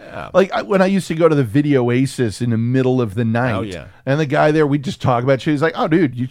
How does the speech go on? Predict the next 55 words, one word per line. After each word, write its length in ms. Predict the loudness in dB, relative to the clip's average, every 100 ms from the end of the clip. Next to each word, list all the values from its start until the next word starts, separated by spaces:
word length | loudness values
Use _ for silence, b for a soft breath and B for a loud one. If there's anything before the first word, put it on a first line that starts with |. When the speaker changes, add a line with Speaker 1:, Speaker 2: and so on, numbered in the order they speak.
| -6
Speaker 2:
check 260 | -2 -2
this 200 | -2 -2
one 80 | -2
out. 140 | -2 -2
You've 140 | -4
never 120 | -2
seen 160 | -4 -4
it." 60 |
And 200 | -2 -4
Speaker 1:
Mm-hmm. 100 | -2
Speaker 2:
you, 100 | -2
you, 180 | 0 2
it's 140 | 2 0
a 60 |
back 400 | 0 2 0 0
and 160 | -4 -4
forth, 340 | -2 -2 -2
an 60 | -4
Speaker 1:
Right. 60 | -6
Speaker 2:
exchange 600 | -8 -2 0 0 -2 -4
of 100 | -4
shit. 320 | -4 -4 -4 b b b b b -6
And 320 | -4 -2 -4 0
that's 260 | 0 0
where 140 | -2 -2
you 180 | -4
find 640 | -8 -8 -8 -6 -4 -4 -4
these 240 | -4 -6 -4
awesome 320 | -6 -4 -4
movies. 240 | -4 -4 -2
I 120 | 0
mean, 180 | 0 0
Speaker 1:
Right. 100 | 0
Speaker 2:
this 200 | -2 -6 2
is 400 | 4 4 0 -4 b b b
lean, 540 | -2 0 0 -2 -4
tight, 400 | -6 -6 -4 -4
linear, 460 | -2 0 0 0 0
Speaker 1:
Oh, 80 | -2
fuck. 280 | -2 -2 2
Speaker 2:
point 200 | 4 4
A 140 | 2
to 80 | 0
point 340 | 0 -2 -2 0
B. 260 | 0 -2 B B B B
Speaker 1:
I 100 | 2
still 200 | 4 4
Speaker 2:
A 40 |
Speaker 1:
have 200 | 2 0
parts 260 | 0 -2 -2
of 80 | -10
this 140 | -8
film 160 | -10 -10
in 40 |
my 140 | -12